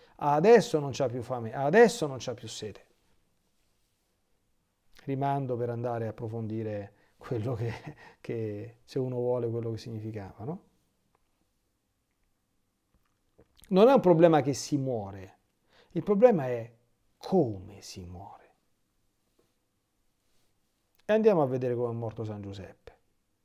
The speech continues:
Che differenza tra il morire disperati e il morire in pace con Dio. Lo sapeste, quante ne ho viste, un prete, eh, sapete che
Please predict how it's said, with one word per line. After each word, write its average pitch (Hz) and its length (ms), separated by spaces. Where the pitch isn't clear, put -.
Che 127 300
differenza 117 800
tra 104 120
il 107 60
morire 120 360
disperati 113 840
e 120 140
il 117 60
morire 123 300
in 117 80
pace 113 300
con 107 180
Dio. 107 200
Lo 101 80
sapeste, 131 560
quante 110 300
ne 110 60
ho 107 40
viste, 113 240
un 107 60
prete, 123 380
eh, 107 300
sapete 113 280
che 113 280